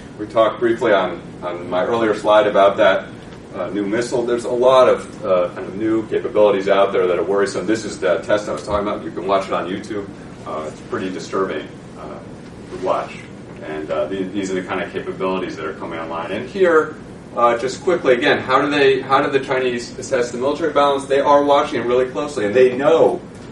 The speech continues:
that our submarine force will actually come down to, uh, just about forty boats, forty attack submarines, uh, in twenty twenty-eight. So this is the, uh, I could show you ten different Chinese sources that talk about this.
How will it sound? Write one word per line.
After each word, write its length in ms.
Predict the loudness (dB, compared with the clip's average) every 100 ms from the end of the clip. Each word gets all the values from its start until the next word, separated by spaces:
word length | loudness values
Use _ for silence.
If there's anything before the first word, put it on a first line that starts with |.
| -8
that 180 | 2 2
our 220 | 4 4
submarine 480 | 2 -2 0 2 2
force 320 | 2 2 2
will 120 | 2 2
actually 280 | 2 -4
come 240 | -6 -6 0
down 440 | 0 2 -2 -6 -12 -16 -16 -18 -8
to, 420 | -2 -2 -2 -2
uh, 200 | -4 -2
just 220 | 0 -2 0
about 400 | 2 4 2 -2
forty 320 | 0 2 2
boats, 320 | 4 4 2
forty 480 | -2 -2 0 -2 -4
attack 400 | -4 2 2 4
submarines, 560 | -2 -2 -6 -8 -10 -16 -18 -18 -18 -12
uh, 340 | -6 -4 -4 -8 -14 -18 -18 -18 -12 -8
in 140 | -8
twenty 320 | -6 -4 -4
twenty-eight. 480 | -4 -6 -2 0 0
So 100 | -4 -10 -12 -8
this 200 | -4 -4
is 120 | -4 0
the, 300 | 0 0 -6 -14 -16 -8 0
uh, 180 | 0
I 120 | 2 0
could 180 | -2
show 140 | 4 4
you 180 | 6 2
ten 260 | -2 0
different 320 | 2 2 0
Chinese 320 | -2 -2 -2 -2
sources 320 | -4 -4 -4
that 220 | -4 -4 -2
talk 220 | -2 0
about 260 | -4 -4 -6
this. 200 | -12